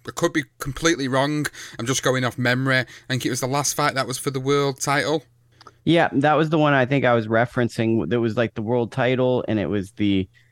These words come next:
Speaker 2: kind of fight of the year type bout, and it was just a crazy bar-,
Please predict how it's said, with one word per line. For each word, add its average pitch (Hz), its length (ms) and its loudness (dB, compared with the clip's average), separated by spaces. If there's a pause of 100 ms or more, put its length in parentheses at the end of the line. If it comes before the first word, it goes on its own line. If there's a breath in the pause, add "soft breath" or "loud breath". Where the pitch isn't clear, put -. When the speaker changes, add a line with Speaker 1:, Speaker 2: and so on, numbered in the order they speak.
(160 soft breath)
Speaker 2:
kind 135 220 0
of 110 80 -2
fight 123 280 -2
of 123 80 0
the 113 80 0
year 113 640 0 (500)
type 120 360 -2
bout, 110 380 0
and - 80 -8
it 95 60 -6
was 98 100 -8
just 110 200 -6
a - 40 -10
crazy 110 440 0
bar-, 101 300 0